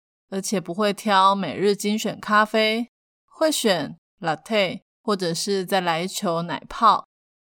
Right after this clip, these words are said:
那企业要怎么样透过定价找出大方跟小气的顾客呢？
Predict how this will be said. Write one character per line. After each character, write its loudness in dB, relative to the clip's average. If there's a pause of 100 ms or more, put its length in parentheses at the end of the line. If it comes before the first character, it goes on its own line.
那 4
企 -2
业 0
要 4
怎 -8
么 -8
样 4
透 0
过 2
定 0
价 4
找 -10
出 2
大 6
方 4
跟 2
小 -2
气 -2
的 0
顾 -2
客 2
呢？ 0